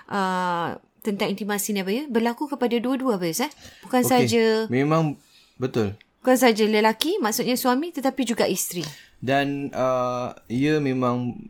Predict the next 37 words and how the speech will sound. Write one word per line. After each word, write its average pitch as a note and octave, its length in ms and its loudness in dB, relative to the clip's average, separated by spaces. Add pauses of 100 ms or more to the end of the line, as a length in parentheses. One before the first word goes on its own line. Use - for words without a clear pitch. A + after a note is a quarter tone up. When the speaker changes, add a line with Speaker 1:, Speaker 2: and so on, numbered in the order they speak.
Speaker 2:
uh, A2 760 -8
berlaku B2 640 -4
kepada A#2 340 -4 (100)
kedua-dua, A2+ 680 -2
suami G#2+ 400 0
Speaker 1:
Mhm. G#2 60 -4
Speaker 2:
dan G#2 100 -4
isteri. A2+ 440 -4 (460)
Dan A2 180 -2
macam G#2+ 160 -4
Ina A2+ 160 -2
katakan A#2+ 280 -6
tadi, B2+ 240 -4
mereka, A#2+ 420 -4 (560)
uh, A2 440 -6
terpaksa - 360 -10
dedahkan. B2+ 320 0
Ini E3+ 200 0
bukan C3 280 -4
timbul C3+ 380 -6
isu, B2+ 420 -8
macam A#2+ 260 -6
ada B2+ 240 -6
orang C#3+ 160 -4
kata C#3 260 -6
ini, C3+ 240 -6 (280)
oh, A#2+ 120 -4
ni C3 140 -2
mendedahkan B2 480 -4
aib. B2+ 220 -2 (220)
Speaker 1:
Mhm. F3+ 280 -4 (300)
Speaker 2:
Uh, G#2+ 120 -4
mendedahkan, A#2+ 600 0 (340)
uh, A2+ 140 -6
pekong A#2 420 -4
di A#2 80 -2
dada. A#2 240 2